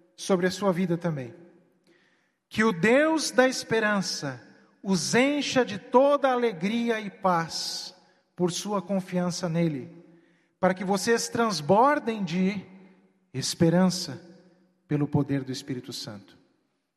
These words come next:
Vamos orar juntos esse versículo treze, Romanos capítulo quinze, versículo treze. Vamos orar. "Que o Deus da esperança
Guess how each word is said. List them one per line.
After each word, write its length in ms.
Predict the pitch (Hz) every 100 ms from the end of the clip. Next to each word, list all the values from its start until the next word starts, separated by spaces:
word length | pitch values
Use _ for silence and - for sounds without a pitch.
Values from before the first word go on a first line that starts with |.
| _
Vamos 200 | 202 254
orar 220 | 214 220
juntos 760 | 190 160 262 185 165 - - - - - _ _ -
esse 180 | 175 180
versículo 440 | 185 185 190 190
treze, 340 | 180 190 202 160
Romanos 560 | 147 175 202 196 - - -
capítulo 400 | - 180 185 185
quinze, 360 | 180 220 233 196
versículo 520 | 190 190 214 180 180
treze. 500 | 175 185 185 143 143 - - - - _ _ _ _ _ _ _ _ _
Vamos 180 | 196 185
orar. 520 | 196 185 147 - -
"Que 140 | - 208
o 80 |
Deus 960 | 175 156 202 247 262 196 - - - - -
da 160 | 190
esperança 960 | 196 208 - 214 196 196 185 - - -